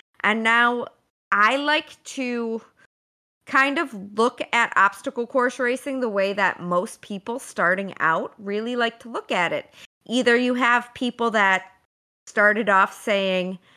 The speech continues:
"I can't run to save my life, so I am only going to start with fast, flat, short courses." Or else you have people saying,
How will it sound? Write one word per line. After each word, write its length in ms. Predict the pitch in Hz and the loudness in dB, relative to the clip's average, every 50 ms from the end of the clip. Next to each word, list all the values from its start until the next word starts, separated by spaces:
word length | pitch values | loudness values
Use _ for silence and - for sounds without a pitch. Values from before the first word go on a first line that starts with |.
| _ _ _ _ _ - | _ _ _ _ _ 0
"I 140 | 175 208 220 | 2 2 2
can't 340 | 220 - - 254 233 208 - | 0 -4 -4 -2 -2 -2 -2
run 220 | 208 196 190 202 | 0 0 0 0
to 80 | 190 190 | -4 -4
save 260 | - - 185 180 170 | 0 2 2 2 0
my 160 | 180 165 156 | -2 -2 -2
life, 500 | 147 147 131 123 127 170 233 - - _ _ _ _ _ _ _ _ _ | -2 -2 -2 -4 -4 -4 -6 -10 -16 _ _ _ _ _ _ _ _ _
so 380 | - - 208 185 180 160 - - - | -2 2 4 4 4 4 2 0 0
I 180 | 185 196 220 | 2 2 2
am 220 | 247 262 269 262 214 | 2 0 -2 -2 -4
only 360 | - - 196 185 185 185 185 | -4 -4 -6 -6 -6 -8 -4
going 320 | 170 180 180 180 175 170 160 | -2 -2 -2 -2 -4 -6 -8
to 80 | 165 | -10
start 440 | - - - - - 466 427 - - - | -10 -6 -2 0 0 0 0 -4 -8 -12
with 380 | - 196 196 180 170 170 165 - _ _ _ _ _ _ _ _ _ _ _ _ _ _ _ _ | -6 -2 0 0 0 0 -2 -4 _ _ _ _ _ _ _ _ _ _ _ _ _ _ _ _
fast, 640 | _ - 208 180 156 156 185 - - - - - - _ | _ 0 2 2 2 2 0 -4 -12 -18 -20 -20 -20 _
flat, 500 | _ - 202 185 175 165 165 165 - - | _ -2 2 2 4 4 4 2 0 -4
short 480 | - - - - 208 185 160 - - - | -12 -16 -10 -6 -4 -4 -4 -6 -8 -8
courses." 640 | - 185 170 143 170 - - 202 208 233 262 - - _ _ _ _ _ _ _ _ - | -6 -4 -4 -4 -4 -6 -6 -6 -6 -6 -8 -10 -16 _ _ _ _ _ _ _ _ -2
Or 180 | 202 214 208 | 0 2 4
else 260 | 196 185 202 202 - - | 4 4 2 0 -2 -6
you 120 | 226 220 | -4 -2
have 240 | 247 208 196 - - | 0 0 -2 -2 -6
people 340 | - - 202 185 - 208 208 | -10 -12 -10 -6 -4 -4 -4
saying, 640 | 202 - - 202 190 185 185 185 180 175 180 170 | -4 -4 -4 -4 -2 -2 -2 -4 -4 -6 -8 -12